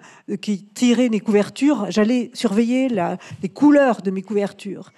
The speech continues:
et qui me dit très gentiment, ça se passait tout le temps, entre, euh, six heures et sept heures du matin, qui me dit, « Ah, elle est très belle, cette couverture, vraiment. Est-ce que vous avez remarqué qu'elle est totalement illisible ? »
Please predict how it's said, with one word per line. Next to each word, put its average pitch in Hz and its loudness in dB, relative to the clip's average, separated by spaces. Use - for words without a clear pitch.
et 202 -12
qui - -8
me 214 0
dit 202 -6
très - 0
gentiment, 220 -4
ça 220 -6
se - -8
passait 214 -6
tout 240 -8
le 220 -12
temps, 277 -4
entre, 240 0
euh, 190 0
six 247 -2
heures 277 2
et 202 -6
sept 220 -6
heures 220 -2
du 226 -2
matin, 185 -2
qui - -12
me 208 -6
dit, « 220 -6
Ah, 208 -4
elle 196 -2
est 190 -6
très 180 -2
belle, 156 -6
cette 175 -14
couverture, - -12
vraiment. 208 -2
Est-ce - -8
que 330 -2
vous 339 0
avez 269 0
remarqué 226 -2
qu'elle 214 -2
est 202 -4
totalement 214 -2
illisible ? » 185 -6